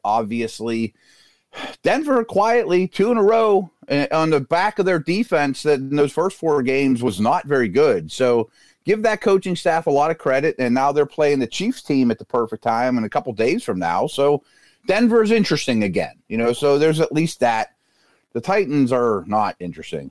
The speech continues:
at all. And Tannehill came in. I understood it.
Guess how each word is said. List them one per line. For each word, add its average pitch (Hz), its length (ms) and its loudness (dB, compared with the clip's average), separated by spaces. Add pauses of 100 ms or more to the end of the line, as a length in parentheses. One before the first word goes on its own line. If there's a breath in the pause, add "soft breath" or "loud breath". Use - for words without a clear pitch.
at 95 120 -2
all. 98 420 0
And 101 640 -2 (560)
Tannehill 151 640 0
came 139 280 2
in. 135 400 2 (500 soft breath)
I 165 160 2
understood 160 640 0
it. - 280 -4